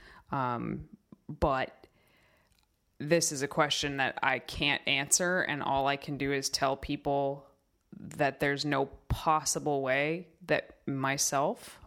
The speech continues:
um, essentially a stranger on the internet that knows nothing about them, could possibly do anything miraculous for them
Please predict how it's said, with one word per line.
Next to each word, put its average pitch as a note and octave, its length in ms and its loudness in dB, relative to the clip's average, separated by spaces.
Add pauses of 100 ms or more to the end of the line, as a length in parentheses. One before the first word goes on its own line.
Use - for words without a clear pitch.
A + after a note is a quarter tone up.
(120)
um, C3 440 -6
essentially D#3+ 580 2
a D3+ 60 0
stranger D3+ 600 0
on D3+ 120 0
the C#3 120 -2
internet E3 500 -2
that - 120 -4
knows D3 260 0
nothing C#3+ 500 0
about C#3 400 0
them, G3 280 2 (440)
could - 340 0
possibly D3+ 1120 0 (540)
do E3+ 380 4
anything E3 920 2 (500)
miraculous D3+ 960 2
for C#3 220 -2
them C3+ 380 -2